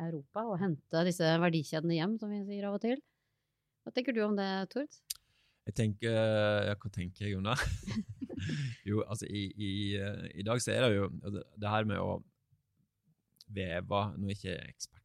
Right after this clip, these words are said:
Speaker 2: på tekstilproduksjon, men etter det jeg ble fortalt, krever det en del kompetanse med det her, og, og sånn at man skal spinne tråd ifra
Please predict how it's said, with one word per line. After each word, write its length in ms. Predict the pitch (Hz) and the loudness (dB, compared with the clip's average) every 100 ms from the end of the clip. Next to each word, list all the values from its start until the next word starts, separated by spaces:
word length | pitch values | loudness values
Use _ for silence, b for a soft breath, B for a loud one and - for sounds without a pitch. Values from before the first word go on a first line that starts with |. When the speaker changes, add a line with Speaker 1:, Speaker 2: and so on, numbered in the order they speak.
| _ | _
Speaker 2:
på 80 | - | -20
tekstilproduksjon, 800 | - - - 82 - - 87 90 87 | -14 -14 -14 -4 -2 -2 -2 -8 -4
men 160 | 90 92 - | -4 -6 -10
etter 200 | 98 - | -10 -4
det 80 | 92 | 0
jeg 100 | 87 90 | 0 -2
ble 80 | - | -8
fortalt, 460 | - 90 87 - - - | -8 -4 -4 -6 -12 -6
krever 320 | 90 87 101 | -4 -2 0
det 60 | |
en 80 | 95 | 0
del 100 | 92 | -2
kompetanse 560 | - 80 - 90 92 90 | -4 -8 -8 -8 -6 -6
med 60 | 82 | -6
det 80 | 87 | -6
her, 160 | 82 | -6
og, 200 | 80 78 | -8 -8
og 300 | 76 71 82 | -10 -12 -12
sånn 160 | - 90 | -12 -10
at 80 | 85 | -10
man 100 | 85 | -10
skal 160 | 92 | -12
spinne 480 | - 87 85 87 95 104 - | -8 -6 -4 -4 -4 -6 -8
tråd 400 | - 101 110 82 | -6 -2 0 -2
ifra 240 | 82 90 | -6 -6